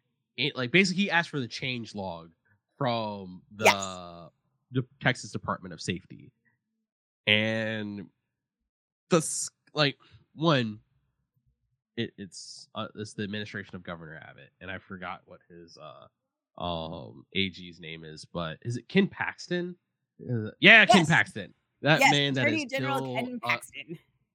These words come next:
Speaker 1: yeah, that, that motherfucker that is, uh, still at trial for various other reasons. Um, i-, ignore the embezzlement, uh, as with all good things.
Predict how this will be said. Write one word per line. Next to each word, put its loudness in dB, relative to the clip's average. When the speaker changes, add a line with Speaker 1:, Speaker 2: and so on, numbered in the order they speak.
Speaker 1:
yeah, -6
that, -4
that -8
motherfucker -12
that -10
is, -16
uh, -14
still -10
at -4
trial -6
for -14
various -2
other -8
reasons. -16
Um, -10
i-, -6
ignore 0
the -2
embezzlement, -10
uh, -2
as 0
with -6
all -4
good -14
things. -10